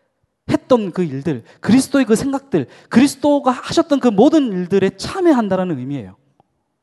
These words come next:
빌립보서 이 장 육 절, 칠 절을 보면 그리스도께서 하셨던 일들이 나열되어 있습니다. 우리 같이 한번 읽도록 하겠습니다. 시작.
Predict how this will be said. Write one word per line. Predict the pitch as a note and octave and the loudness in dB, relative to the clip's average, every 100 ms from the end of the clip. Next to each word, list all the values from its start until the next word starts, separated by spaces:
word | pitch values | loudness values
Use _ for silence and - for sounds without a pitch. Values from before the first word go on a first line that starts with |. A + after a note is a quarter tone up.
| _ _ _ _ _ _ _ _ _ _ _ _ _ _ _ _ - - - _ _ _ - | _ _ _ _ _ _ _ _ _ _ _ _ _ _ _ _ -20 -20 -20 _ _ _ 0
빌립보서 | F#3 G#3+ B3 A#3 | 2 4 2 2
이 | D3+ | 0
장 | D#3 F#3+ D3 | -2 -4 -4
육 | F#3+ | -6
절, | - C4 | -2 -4
칠 | - F3 | -4 -8
절을 | F#3+ D#3+ | -4 -4
보면 | C#3 A#2 D3 A#2+ - _ | -4 -8 -8 -8 -14 _
그리스도께서 | F3 F#3+ - G#3+ G#3 G3 F#3 | -4 -4 -4 -4 -4 -6 -6
하셨던 | - - D4+ - G#3+ G#3+ C#3 | -8 -4 -4 0 0 0 -8
일들이 | C#3 D#3 | -8 -6
나열되어 | C3 A#2 C3 C3+ B2 | -6 -6 -6 -6 -8
있습니다. | G#2 - A2+ A#2 - _ _ _ _ - | -8 -14 -18 -20 -20 _ _ _ _ -14
우리 | C#3+ | -6
같이 | F#3 - | -4 -2
한번 | F#3 D3 | -2 -2
읽도록 | D#3+ C#3 | -4 -6
하겠습니다. | C3+ A#2 A#2+ A2+ A2+ | -8 -10 -12 -14 -10
시작. | D#3 C#3+ A2+ G2 G#2 C#3+ - D#3 F#3+ - _ | -4 -4 -4 -10 -14 -20 -4 -2 -2 -6 _